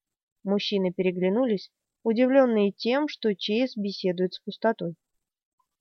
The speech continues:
Чейз опять опустился на корточки,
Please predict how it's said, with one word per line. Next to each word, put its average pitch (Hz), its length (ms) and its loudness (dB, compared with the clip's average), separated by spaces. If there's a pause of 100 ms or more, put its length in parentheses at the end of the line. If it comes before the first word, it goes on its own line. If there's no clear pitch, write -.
(480)
Чейз 277 500 -2
опять 196 380 2
опустился 190 560 -4
на 185 140 0
корточки, 277 640 -4